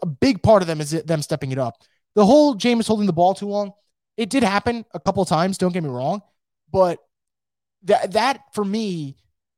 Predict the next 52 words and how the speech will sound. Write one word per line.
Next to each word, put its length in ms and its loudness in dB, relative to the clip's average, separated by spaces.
wasn't 380 2
the 80 0
main, 400 0
that 100 -4
wasn't 320 0
as 220 -2
concerning 480 -4
as 100 -4
the 60 -6
times 340 -6
that 80 -10
the 140 -2
offensive 320 0
line 100 2
was 80 -2
getting 220 -8
blown 280 4
up 240 0
early 300 2
in 80 -2
the 80 -4
down. 340 -6
That 380 -4
is, 220 -2
that 200 2
has 100 -4
been 220 -8
gone. 360 -2
That's 160 -10
been 180 -6
wiped 260 -2
away. 400 -10
So 140 -2
I 80 2
think 180 -6
that 80 -2
this 120 -4
offensive 380 2
line, 360 2
that's 320 -2
the 80 -8
bigger 220 -8
thing. 220 -12
The 100 -2
offensive 380 0
line 240 -2
has 120 -8
really 320 2
stepped 280 -6
up 120 -10
its 120 -16
game. 200 -20